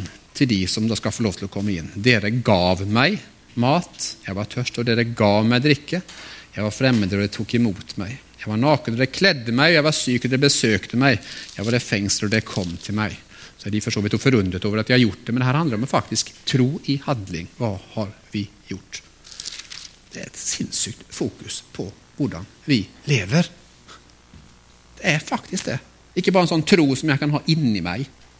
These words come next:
Jeg tror vi skal leve liv som er lys og salt for verden. Disse skal gå bort til evig straff, men rettferdige til evig liv. Det er vanvittig radikalt, dette her. Ja.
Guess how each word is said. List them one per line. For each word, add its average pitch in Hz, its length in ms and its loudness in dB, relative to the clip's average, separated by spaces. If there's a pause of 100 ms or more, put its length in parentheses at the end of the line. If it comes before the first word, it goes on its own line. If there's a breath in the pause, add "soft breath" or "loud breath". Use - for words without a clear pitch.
(120)
Jeg 113 180 -10
tror 123 300 -2
vi - 1300 -20
skal 120 180 -8
leve 139 240 -4
liv 151 320 2
som 131 240 -4
er 131 320 -2
lys 156 600 0
og 170 80 0
salt - 580 -4
for 185 160 -8
verden. 131 460 -4 (2500)
Disse 143 240 -2
skal - 200 -4
gå 170 120 4
bort 127 260 0
til 143 160 0
evig 120 140 -2
straff, - 520 -6
men 113 140 -4
rettferdige 104 640 -6
til - 260 -8
evig 85 240 -10
liv. 87 240 -10
Det - 200 -16
er - 120 -14
vanvittig - 720 -12
radikalt, 127 640 -12
dette - 200 -14
her. - 240 -16 (460)
Ja. - 40 -10